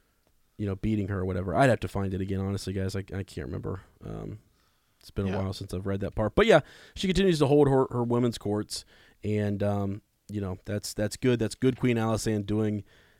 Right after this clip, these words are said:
Speaker 1: uh, what she does, and, uh, it's a good thing. I think those are the two big takeaways we wanted to have from this chapter. So,
Speaker 2: Mm-hmm.
Speaker 1: wow, the last
Speaker 2: Yeah.
Speaker 1: thing, I almost forgot. I almost forgot.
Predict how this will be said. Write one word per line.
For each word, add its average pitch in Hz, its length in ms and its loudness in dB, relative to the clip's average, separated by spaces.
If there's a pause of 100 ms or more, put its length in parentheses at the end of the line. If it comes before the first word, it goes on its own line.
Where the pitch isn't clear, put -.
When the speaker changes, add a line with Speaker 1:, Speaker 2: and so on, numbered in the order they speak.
(100)
Speaker 1:
uh, 92 260 -4
what 98 260 -2
she 113 220 -4
does, 101 600 -4 (220)
and, 92 400 -6
uh, 92 200 -6 (500)
it's - 80 -20
a - 40 -16
good 107 140 -8
thing. 104 220 -8 (840)
I 95 100 -4
think 107 500 -2 (100)
those 104 160 0
are 104 40 -2
the 101 80 -2
two 117 180 -2
big 107 400 0
takeaways 98 380 -4
we 98 60 -8
wanted 98 200 -4
to 95 60 -4
have 92 320 -4
from - 240 -16
this 90 120 -8
chapter. 92 460 -10 (120)
So, 104 100 -4
Speaker 2:
Mm-hmm. - 20 -4
Speaker 1:
wow, 143 200 8
the 131 180 4
last 151 200 4
Speaker 2:
Yeah. 143 100 10
Speaker 1:
thing, 185 280 0
I 110 80 0
almost 151 240 2
forgot. 117 320 0
I 110 40 0
almost 127 200 0
forgot. 104 240 -4